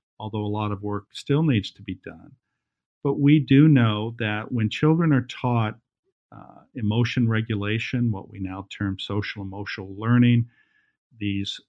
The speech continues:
mental training practices, that, uh, as a result, uh, bullying decreases, children, uh, improve their academic performance,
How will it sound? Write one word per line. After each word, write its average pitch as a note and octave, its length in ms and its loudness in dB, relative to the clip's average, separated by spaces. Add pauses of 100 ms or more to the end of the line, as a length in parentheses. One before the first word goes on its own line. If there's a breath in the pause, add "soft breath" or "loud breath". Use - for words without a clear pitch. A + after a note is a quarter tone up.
(120)
mental G#2+ 520 -4
training A#2+ 460 2
practices, B2 920 -2 (1600)
that, A2 460 -4 (920)
uh, D#2 1080 -14 (320)
as A#2+ 280 -2
a B2 40 2
result, C3+ 680 2 (440)
uh, G2+ 220 -12 (140)
bullying C3+ 420 6
decreases, C#3 1000 0 (800)
children, A#2 500 4 (240)
uh, G#2+ 460 -14
improve A#2+ 500 0
their G#2+ 140 0
academic A2 580 0
performance, C3+ 920 0